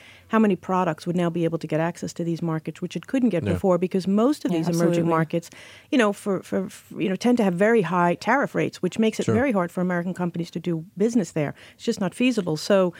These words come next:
Speaker 1: so it, it is a benefit for the, for the U S market. And then a step further on T P P is to contextualize it in terms of what world trade is like now. I mean, it's, it's,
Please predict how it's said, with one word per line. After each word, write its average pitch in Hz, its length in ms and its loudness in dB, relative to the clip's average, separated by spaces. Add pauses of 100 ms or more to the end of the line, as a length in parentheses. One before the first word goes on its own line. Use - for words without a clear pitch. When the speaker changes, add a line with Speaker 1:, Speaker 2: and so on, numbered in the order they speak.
(240)
Speaker 1:
so 196 420 2
it, 214 160 0
it 208 140 2
is 262 140 2
a 262 40 4
benefit 160 500 -2
for - 220 0
the, 175 100 0
for - 180 -2
the 170 120 2
U 240 160 4
S 170 140 -2
market. 170 300 2
And 196 120 2
then 196 240 2
a 190 60 -2
step - 260 -2
further 302 340 0
on 175 100 0
T 202 180 -2
P 190 160 -6
P 185 200 0
is 180 100 -4
to - 80 -8
contextualize 202 800 -2
it 202 80 0
in 196 140 -2
terms 214 260 -2
of 214 80 0
what 202 140 -2
world 208 200 0
trade 208 220 -2
is 190 100 -4
like 233 220 -2
now. 175 120 0
I - 20 -2
mean, 175 140 -2
it's, - 200 -6
it's, - 360 -4